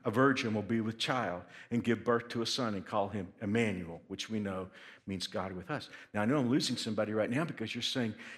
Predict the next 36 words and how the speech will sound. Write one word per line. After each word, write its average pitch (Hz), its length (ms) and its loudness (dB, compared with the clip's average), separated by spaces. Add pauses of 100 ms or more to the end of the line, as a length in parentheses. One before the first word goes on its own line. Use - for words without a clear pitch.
(100)
"It 196 160 6
is 208 220 4
impossible 151 760 0
for 117 220 0
a 107 40 -2
virgin 120 380 0
to 117 80 -6
have 117 180 0
a 127 80 -4
baby." 95 340 -4
We 160 220 2
all 123 220 4
know 113 360 6 (300)
that 135 140 0
the 135 80 0
sex - 320 4
cells 131 280 2
of 120 60 -2
the 110 80 2
male 117 240 4
and 127 80 2
the 123 80 -4
female 120 320 2
have 131 140 -2
to - 80 -10
come 120 180 2
together. 117 320 0
It - 140 -10
forms 110 320 0
what 127 120 0
we 131 80 -2
call 139 300 4
in 139 60 0
biology 147 500 4
the 226 140 -2
zygote. 196 640 2